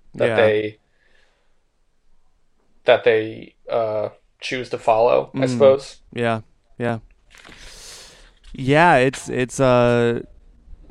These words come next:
Speaker 2: it's true, and I like at the end here, we, uh, you know, Leto senses a touch of the old vision madness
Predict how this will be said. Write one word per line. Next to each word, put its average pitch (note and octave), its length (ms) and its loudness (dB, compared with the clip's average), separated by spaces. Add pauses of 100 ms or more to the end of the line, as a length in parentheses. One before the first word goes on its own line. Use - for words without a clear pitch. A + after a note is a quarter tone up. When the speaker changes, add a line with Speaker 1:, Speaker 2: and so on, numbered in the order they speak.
(500)
Speaker 2:
it's A#2+ 260 -6
true, C3+ 200 0
and B2 80 2
I B2 80 2
like B2 280 0
at A#2+ 160 -6
the A#2 160 -6
end A2+ 280 -4
here, A2 220 -2
we, G#2+ 240 -2
uh, G#2 440 -2
you A2+ 180 -8
know, G2+ 260 -2 (880)
Leto A#2+ 500 0 (300)
senses A#2+ 520 -6
a A2 80 -4
touch C3+ 340 -4
of B2 80 0
the B2 100 0
old B2+ 240 0
vision C3 320 0
madness G#2 600 -4